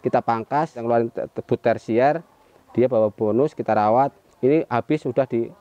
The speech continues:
icip-icip. Tadinya ada hampir dompolannya gede. Sama Tran hampir kurang lebih sebelas dua belas, sama sama Tran. Untuk rasa, ini lebih unik. D P Crush lebih manis.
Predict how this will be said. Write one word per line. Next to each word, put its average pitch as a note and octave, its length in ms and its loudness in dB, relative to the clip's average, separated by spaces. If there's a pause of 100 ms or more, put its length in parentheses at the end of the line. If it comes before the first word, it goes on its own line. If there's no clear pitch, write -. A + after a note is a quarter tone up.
(160)
icip-icip. A2+ 560 -2 (880)
Tadinya C3 400 2
ada A2+ 240 0 (160)
hampir A2+ 320 -4
dompolannya A2+ 400 -2
gede. F#2+ 400 -4
Sama C#3+ 400 2
Tran E3+ 160 0
hampir C3 320 -6
kurang C3+ 240 0
lebih D#3+ 240 -2
sebelas - 320 -4
dua A2+ 160 -2
belas, B2 240 -2 (240)
sama A#2+ 240 -6
sama G#2+ 160 -8
Tran. G2 240 -6 (160)
Untuk A#2 240 0
rasa, A#2 480 -2 (320)
ini A#2 160 -4
lebih A#2 320 0
unik. G#2+ 200 0 (680)
D A2 80 2
P - 160 -6
Crush C3+ 240 -2
lebih A2+ 160 -6
manis. A2 320 -2